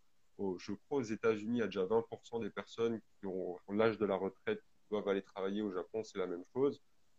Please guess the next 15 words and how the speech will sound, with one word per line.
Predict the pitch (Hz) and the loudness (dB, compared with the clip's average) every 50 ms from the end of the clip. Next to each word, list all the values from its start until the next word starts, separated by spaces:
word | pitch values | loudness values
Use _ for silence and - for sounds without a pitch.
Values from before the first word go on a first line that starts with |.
| _ _ | _ _
Faut | 98 | -10
pas | - - 110 110 | -2 -2 -2 -2
se | - - - | -2 -6 -4
leurrer, | 107 107 107 113 117 | -2 0 2 4 4
en | 107 98 | 4 4
France, | - - - 107 104 - | 0 -2 -6 -6 -6 -6
ça | - 90 | -8 -10
va | |
être | 90 - | -8 -8
la | 90 87 | -6 -4
même | 92 90 90 - | -4 -4 -4 -6
chose. | - - 110 107 | -6 -6 -4 -4
Et | 101 95 | -2 -4
d'ici | 90 90 - - - 98 90 - | -4 -8 -12 -10 -10 -10 -10 -6
quarante, | - 92 92 98 98 98 98 - | -8 -6 -2 0 0 0 -2 -4